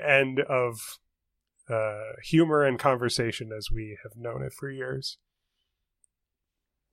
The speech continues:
And I mean end in the sense of, like, oh, that's what it was all for.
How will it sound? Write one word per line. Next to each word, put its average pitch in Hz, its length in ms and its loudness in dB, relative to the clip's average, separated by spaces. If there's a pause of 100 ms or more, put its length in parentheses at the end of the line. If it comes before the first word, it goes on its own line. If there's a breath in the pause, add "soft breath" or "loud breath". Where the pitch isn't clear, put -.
(1400)
And 151 120 8
I 156 80 8
mean 170 220 4
end 160 300 6
in 143 140 2
the 131 80 2
sense 131 320 4
of, 117 140 2
like, 117 320 2
oh, 139 140 10
that's 139 240 8
what 160 120 6
it 143 80 0
was 135 160 2
all 120 160 6
for. 120 600 2